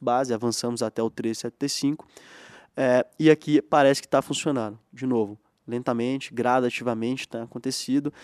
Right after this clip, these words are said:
A gente ainda tem uma expectativa de uma alta, é, é, é, de um alto juros por mais tempo, então uma Selic aí pelo menos até o final do primeiro semestre do ano que vem em treze setenta e cinco, mas ainda assim tem tido uma melhora na margem.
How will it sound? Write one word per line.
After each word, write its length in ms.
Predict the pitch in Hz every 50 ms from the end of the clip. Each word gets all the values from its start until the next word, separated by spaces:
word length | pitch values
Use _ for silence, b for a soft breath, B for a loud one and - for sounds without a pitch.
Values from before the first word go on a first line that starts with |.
| B B B B
A 40 | -
gente 180 | 120 - -
ainda 100 | 131 123
tem 180 | 117 - 135 135
uma 60 | 135
expectativa 520 | 131 - - 139 - - 120 - - - 120
de 80 | 117
uma 140 | 117 120 117
alta, 340 | 120 123 123 123 - - 120 - _ _ _
é, 220 | - 113 113 - -
é, 320 | - 117 117 110 110 104 -
é, 280 | - 110 107 104 104 95
de 100 | 120 113
um 80 | 123 117
alto 240 | 123 131 135 - 131
juros 400 | 113 117 120 117 110 107 - B B B B B _
por 160 | - 131 123
mais 300 | 127 123 120 120 113 -
tempo, 280 | - - 127 139 139 -
então 100 | - 117
uma 120 | 113 113
Selic 360 | 110 - - 110 113 113 - 120
aí 60 | 113
pelo 200 | - - 135 131
menos 200 | 123 120 117 117
até 120 | 117 -
o 40 | 110
final 240 | - - 110 110 110
do 60 | 107
primeiro 240 | - - 110 110 110
semestre 400 | - - 110 107 104 104 - 117
do 20 | 107
ano 60 | 110
que 100 | - -
vem 160 | 107 107 107
em 40 | 107
treze 300 | - - 113 120 113 110
setenta 360 | - - 107 - 117 - 139
e 20 |
cinco, 380 | 127 - - 143 160 180 - B B B B B B B B B B B _
mas 260 | - 156 143 143 143
ainda 120 | 156 151 151
assim 300 | - - - 127 131 139 - _ _ _ _
tem 160 | 147 143 151
tido 200 | 147 - - 131
uma 140 | 135 131 131
melhora 320 | 135 135 123 123 123 127
na 100 | 123 127
margem. 420 | 127 113 107 104 110 104 98 104